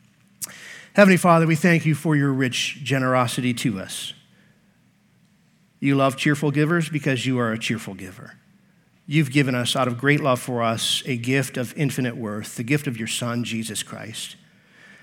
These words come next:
That though we were broken off and sinners and rebellious, you loved us, Christ came, and through Christ we have been reconciled to you, made members of your family, made members of a generous community.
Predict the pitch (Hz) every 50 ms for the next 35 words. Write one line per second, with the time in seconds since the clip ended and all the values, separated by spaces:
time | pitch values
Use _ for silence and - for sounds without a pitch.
0 | - _ _ - 143 127 160 160 160 160 160 156 147 139 127 135 151 147 147 160
1 | 143 139 139 139 143 143 - - 147 123 120 - - 151 143 143 143 127 135 135
2 | 127 123 123 123 120 123 123 123 120 117 - - 120 120 120 131 135 139 151 151
3 | 143 143 - - - - - - - - 151 139 135 123 - - - 143 139 139
4 | 139 135 131 123 120 - - 165 151 - - 151 143 143 139 139 - 147 139 139
5 | 131 123 131 120 123 127 120 - 131 120 - 123 123 123 123 120 - 120 107 104
6 | 104 95 - - 117 - _ _ _ _ _ _ _ _ _ _ _ _ _ _
7 | _ _ _ _ _ 135 131 135 127 139 151 170 165 160 127 139 120 127 123 120
8 | - - 113 101 95 92 90 - - - - - _ _ _ _ _ _ _ 123
9 | 135 135 120 123 139 151 151 156 123 127 120 117 113 110 127 127 127 117 113 110
10 | - - - 110 104 104 101 98 98 95 92 - -